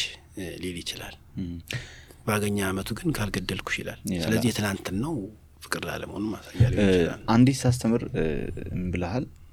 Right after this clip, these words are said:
Speaker 2: ፍቅር፣ እ፣ በተለይ የትዳር ግንኙነትን ወይም ሪሌሽንሺፕን ከመጀመር በፊት የፍቅር ስሜት ሊኖር ይገባል ብለሃል። እና እንደ ወንድ ለተቃራኒ ሴት ስሜት ሊኖረኝ ይገባል ከመጀመሪያ በፊት።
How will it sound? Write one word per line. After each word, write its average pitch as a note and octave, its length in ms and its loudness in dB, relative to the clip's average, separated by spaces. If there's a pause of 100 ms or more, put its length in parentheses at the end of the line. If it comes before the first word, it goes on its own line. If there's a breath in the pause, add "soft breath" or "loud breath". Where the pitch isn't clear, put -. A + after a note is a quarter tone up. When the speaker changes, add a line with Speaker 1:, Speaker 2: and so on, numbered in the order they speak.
(100)
Speaker 2:
ፍቅር፣ - 380 2 (500)
እ፣ D#2 120 -4 (760)
በተለይ F#2 320 -2
የትዳር F2+ 340 2
ግንኙነትን E2 520 -6
ወይም E2 160 -4
ሪሌሽንሺፕን F2 680 -6
ከመጀመር E2 540 -6
በፊት F2 340 -6 (300)
የፍቅር G2 340 2
ስሜት F#2+ 300 -2
ሊኖር F#2+ 260 0
ይገባል D#2 460 -4 (880 soft breath)
ብለሃል። D#2 340 -8
እና F2 140 -4 (800 soft breath)
እንደ F#2 180 -4
ወንድ A2 200 6 (200)
ለተቃራኒ F2 500 0
ሴት - 240 -6 (720 soft breath)
ስሜት F#2+ 360 4
ሊኖረኝ F2+ 380 4
ይገባል D#2+ 400 -4
ከመጀመሪያ E2 580 -4
በፊት። - 240 -14